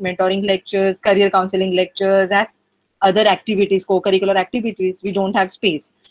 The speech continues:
So the next class becomes the corridor, and we have these activities, and actually the classroom running in the corridor, then remedial classes we run in the corridor. So this is how we are trying to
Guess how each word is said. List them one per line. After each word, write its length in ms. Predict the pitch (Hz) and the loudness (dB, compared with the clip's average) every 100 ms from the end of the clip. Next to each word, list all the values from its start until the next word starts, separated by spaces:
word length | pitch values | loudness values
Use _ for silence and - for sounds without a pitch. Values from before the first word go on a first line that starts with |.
| _ - | _ -6
So 320 | 208 208 208 | 0 0 2
the 160 | 220 | 0
next 240 | 220 233 - | 2 0 0
class 260 | 220 220 | 0 0
becomes 400 | 196 208 208 202 | 0 -4 -2 -2
the 120 | 190 196 | -4 -2
corridor, 500 | 220 185 196 240 302 - | 0 2 2 0 -2 -2
and 500 | 196 185 185 190 185 | -2 0 -2 -4 -4
we 140 | 202 | -2
have 200 | 208 190 | 0 0
these 140 | 180 196 | 2 0
activities, 720 | 190 - 208 208 202 196 185 | 0 -2 -4 -2 -2 -4 -2
and 100 | 202 | -2
actually 440 | 190 - 254 247 | -2 -2 0 2
the 140 | 247 247 | 2 2
classroom 500 | 220 190 - 226 220 | 2 0 0 0 2
running 320 | 196 196 202 | 4 2 0
in 100 | 202 | 0
the 140 | 202 | 0
corridor, 420 | 202 208 185 190 185 | 2 0 0 -2 -4
then 160 | 208 | -4
remedial 460 | 196 202 240 269 254 | -2 0 2 0 0
classes 460 | 220 202 208 202 _ _ - - | -2 -2 -4 -6 _ _ -20 -2
we 160 | 208 | 0
run 160 | 196 196 | 2 0
in 100 | 196 | 0
the 120 | 190 | -2
corridor. 440 | 190 165 170 165 170 | 0 -2 -2 -4 -6
So 140 | 202 | -6
this 240 | 202 254 | -6 -4
is 100 | 302 | -2
how 280 | 269 220 220 | 2 2 2
we 180 | 214 214 | 0 0
are 100 | 208 | 0
trying 320 | 220 185 196 | 0 -2 -2
to 260 | 214 208 | -2 -4